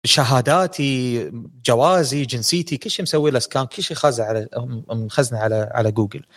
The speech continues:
فمنظومة جوجل بالنسبة لي مهمة. الحين شنو الأجهزة اللي أنا أقدر أستعملها علشان أشبك على منظومة جوجل؟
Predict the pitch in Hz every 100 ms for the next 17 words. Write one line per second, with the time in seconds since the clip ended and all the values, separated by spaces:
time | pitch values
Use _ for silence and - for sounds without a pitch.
0 | _ - 123 - 139 135 196 180 160 165
1 | 151 139 147 127 110 107 104 - - 151
2 | 185 185 151 147 185 139 123 143 143 139
3 | 131 123 123 147 135 110 117 139 123 160
4 | - 143 - 127 131 139 131 123 139 170